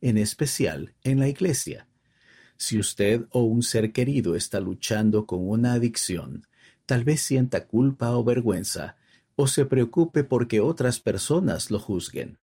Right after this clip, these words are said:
Si está luchando con una adicción, podría sentir que está destrozado o que es una mala persona.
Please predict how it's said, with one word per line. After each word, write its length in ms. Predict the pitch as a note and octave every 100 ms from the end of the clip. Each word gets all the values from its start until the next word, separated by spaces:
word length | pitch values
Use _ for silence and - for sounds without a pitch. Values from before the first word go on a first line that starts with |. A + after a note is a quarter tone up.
| _ _ _ _ _ _ -
Si 260 | - D3
está 320 | C3+ - D#3
luchando 580 | G3+ E3 - A#2+ B2+ B2
con 200 | A#2+ E2+
una 220 | F2+ G2+ G#2
adicción, 640 | G2 - - E2 A1 - - _ - _
podría 380 | - C3 C#3+ D#3
sentir 540 | C#3+ G#2 F#2 B2 B2 A#2
que 80 |
está 300 | G2 - A#2
destrozado 1000 | G#2+ G2+ G2+ - F#2 F#2 D#3 A#2 D#2+ C2 - - _
o 140 | C#3+
que 260 | C#3 C#3 F#2
es 140 | G2+
una 160 | C#3 A#2+
mala 340 | F#2+ E2 C#2+
persona. 600 | - A2+ - E3+ F2+ -